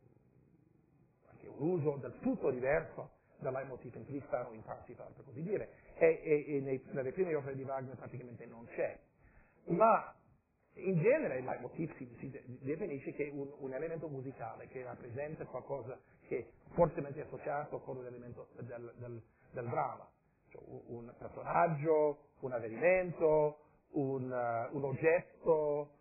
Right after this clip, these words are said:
un'occasione particolare, una concessione. Ehm, il problema di questo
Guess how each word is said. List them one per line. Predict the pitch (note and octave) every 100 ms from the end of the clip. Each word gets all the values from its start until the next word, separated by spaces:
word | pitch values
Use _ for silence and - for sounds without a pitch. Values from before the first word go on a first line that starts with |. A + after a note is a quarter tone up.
| _ _ -
un'occasione | C3 C3 B2+ A#2+ A#2 A#2 C#3 B2+ C3+ G#2+ D3 E3+ F3 E3+
particolare, | - C3+ A#2+ B2+ C#3 D#3+ F3+ F3+ F3+ E3+ E3 _ _ _ _
una | D3+ C3+ C3
concessione. | - - A#2 - E3 E3+ E3+ E3 D#3 D3 _ _ _ -
Ehm, | C3 B2 A#2+ - _ -
il | A3+
problema | D4 C#4+ A#3+ A#3 D#3 C3+ F3+ - -
di | C#3
questo | C3+ B2+ - - C#3+ E3+